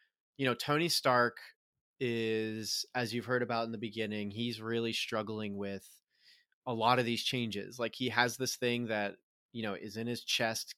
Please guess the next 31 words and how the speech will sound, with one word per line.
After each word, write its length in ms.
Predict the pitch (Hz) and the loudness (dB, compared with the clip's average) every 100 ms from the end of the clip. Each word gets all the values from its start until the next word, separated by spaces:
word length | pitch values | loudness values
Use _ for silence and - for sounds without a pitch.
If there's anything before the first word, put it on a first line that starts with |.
| - | -10
trying 320 | - 120 120 | -4 -2 -4
to 60 | |
keep 320 | 120 - 127 - | -6 -4 -4 -4
him 140 | 104 | -8
alive, 440 | 98 104 127 123 | -2 4 4 4
keep 180 | - 120 | -2 -10
the 80 | - | -6
shrapnel 560 | - - 123 - 131 117 | -4 2 2 2 -4 -6
from 200 | - 113 | -6 -6
the 80 | |
explosion 580 | 110 - 120 120 120 123 | -6 -6 -6 -4 -4 -6
from 160 | 117 120 | -8 -6
getting 240 | 113 110 | -4 -4
into 160 | 110 104 | -4 -6
his 140 | 104 | -6
heart. 320 | - 120 120 - - - _ _ _ - | -2 -2 -2 -8 -20 -20 _ _ _ 8
But 340 | 175 147 123 - _ | 12 12 8 0 _
while 300 | 120 127 131 | 0 4 4
it's 240 | 123 - - _ _ | 4 -2 -10 _ _
keeping 760 | - 175 170 160 139 123 113 104 - | -4 -2 4 6 6 4 -2 -6 -8
the 60 | 120 | -4
shrapnel 600 | - 135 135 - 120 110 | 0 6 6 6 -2 -2
from 260 | - 104 - | -4 -8 -8
killing 360 | - 175 160 113 | -2 2 2 2
him, 420 | 107 98 98 98 _ _ _ _ | -2 -6 -8 -12 _ _ _ _
the 160 | 117 123 | -6 -2
device 520 | 131 110 143 156 - - | 0 2 4 2 0 -6
itself 640 | 127 - 131 120 104 - - | -4 0 2 2 0 -8 -10
is 160 | 117 - - | -10 -10 -10
poisoning 540 | - 233 147 120 101 | -2 0 2 0 -4
him. 440 | 101 101 104 120 | -8 -10 -10 -16